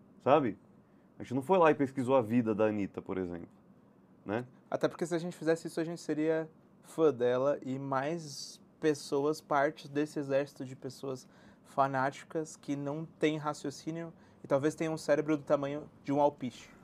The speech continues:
Speaker 1: E você tem esse pensamento, né? Você
Speaker 2: Talvez.
Speaker 1: fã da,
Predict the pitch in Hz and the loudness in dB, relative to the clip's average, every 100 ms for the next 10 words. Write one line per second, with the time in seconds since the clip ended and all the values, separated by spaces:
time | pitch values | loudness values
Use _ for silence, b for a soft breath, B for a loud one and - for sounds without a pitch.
0 | - - - - - b b b b - | -20 -20 -20 -20 -20 b b b b -10
1 | 107 - 110 120 113 117 113 117 113 120 | -2 -2 0 0 -2 -4 -4 -4 -4 -4
2 | 95 87 90 90 90 85 85 - 139 135 | -4 -6 -10 -12 -10 -12 -12 -10 -8 -6
3 | 131 - 117 123 135 113 | -8 -2 0 4 4 4